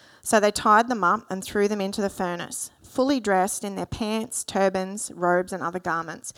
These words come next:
And because the king in his anger had demanded such a hot fire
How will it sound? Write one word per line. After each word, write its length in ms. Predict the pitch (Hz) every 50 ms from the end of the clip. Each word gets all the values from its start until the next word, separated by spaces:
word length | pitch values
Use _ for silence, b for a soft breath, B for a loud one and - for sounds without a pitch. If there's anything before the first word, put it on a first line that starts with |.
| B B B B B
And 80 | -
because 300 | 196 - - 254 240 233
the 100 | - 294
king 320 | - - - 285 269 269 262
in 80 | 240
his 140 | 214 196 - -
anger 300 | 196 202 214 220 196 190
had 180 | 185 196 196 190
demanded 500 | 202 202 196 190 190 196 202 185 180 -
such 260 | - 214 190 - -
a 60 | 180
hot 360 | - - - 240 - - -
fire 520 | - - 196 202 185 147 113 - 277 294